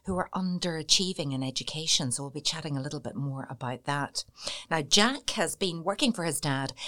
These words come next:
as the senior dispensing optician for the past seven years, although qualified for the past ten.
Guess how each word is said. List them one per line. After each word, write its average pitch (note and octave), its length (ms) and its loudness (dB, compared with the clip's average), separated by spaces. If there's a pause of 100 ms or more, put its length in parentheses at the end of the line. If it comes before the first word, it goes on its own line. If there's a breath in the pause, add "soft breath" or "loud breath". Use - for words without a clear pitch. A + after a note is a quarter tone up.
(200 loud breath)
as D#3 200 0
the - 100 -4
senior A#3 440 6
dispensing C#3+ 560 -2
optician C3 500 0
for C3 80 -4
the B2+ 80 -6
past - 480 -2 (300 loud breath)
seven C#3 580 0
years, D3+ 420 0
although C3+ 240 -4
qualified C#3 640 -6
for C3 120 -12
the B2 80 -10
past - 360 -8
ten. F#3+ 480 -4